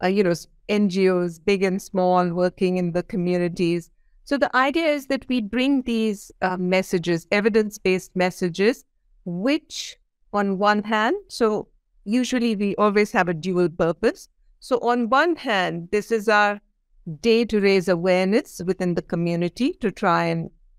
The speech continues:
bridge that gap. When I say the community, I mean the general population. Um, so bring those messages about simple things like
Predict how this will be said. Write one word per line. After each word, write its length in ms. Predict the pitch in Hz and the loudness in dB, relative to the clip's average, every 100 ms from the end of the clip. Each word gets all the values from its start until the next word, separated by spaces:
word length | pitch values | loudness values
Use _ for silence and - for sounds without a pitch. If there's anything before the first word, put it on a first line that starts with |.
| _ _ _ _ _ | _ _ _ _ _
bridge 440 | 175 202 185 - - | 0 2 2 -2 2
that 280 | 180 160 151 | 2 2 2
gap. 300 | 180 202 - | 2 2 -2
When 200 | 190 196 | 0 2
I 120 | 190 | 2
say 200 | 208 196 | 2 0
the 100 | 175 | 0
community, 640 | - 196 196 214 202 196 | -4 -2 0 2 2 2
I 80 | 180 | 2
mean 260 | 175 180 165 | 2 -2 -2
the 120 | 170 | -6
general 360 | 156 190 185 175 | 0 0 0 -2
population. 880 | 175 160 175 165 165 165 - 392 - _ _ _ _ _ _ _ | -4 -4 -2 0 0 -2 -8 -10 -16 _ _ _ _ _ _ _
Um, 560 | 190 190 190 190 190 190 - _ - | 2 4 4 4 2 -2 -4 _ -14
so 360 | - 220 151 - | 0 2 2 -6
bring 400 | 190 190 240 233 | -8 0 2 4
those 300 | 214 208 - | 2 2 0
messages 640 | 202 208 196 175 196 190 240 | -4 -2 -6 -2 0 0 0
about 400 | 226 269 262 - | 2 0 0 -10
simple 540 | - 254 240 240 240 | -4 -2 2 2 2
things 420 | - 226 220 214 | 2 0 2 0
like 300 | 202 202 190 | 0 2 0